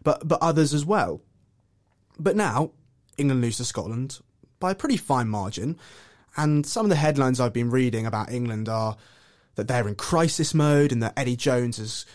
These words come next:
gotta be sacked. Uh, I don't really want to replicate that kind of fickle and reactionary standpoint about Saturday. You know, although I am pretty disappointed, and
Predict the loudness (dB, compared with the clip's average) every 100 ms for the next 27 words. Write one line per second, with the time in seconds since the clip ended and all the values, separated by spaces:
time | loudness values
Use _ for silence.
0 | -20 -6 -4 -4 -4 -2 0 0 -2 -8
1 | -10 -12 -20 _ _ _ -4 -4 -4 -2
2 | 0 2 2 4 4 6 4 2 0 -2
3 | -2 -4 -10 -8 -4 -4 -6 -6 -6 -6
4 | -6 -4 -4 -2 0 0 -2 -6 -8 -4
5 | -2 -4 -4 -6 -4 -4 -4 -2 0 0
6 | -4 -12 -14 -18 -18 -14 -10 -10 -10 -12
7 | -14 -14 -16 -20 -20 _ _ -10 -2 2
8 | 4 4 4 2 0 0 -2 -4 -6 -8
9 | -8 -8 -8 -6 -6 -8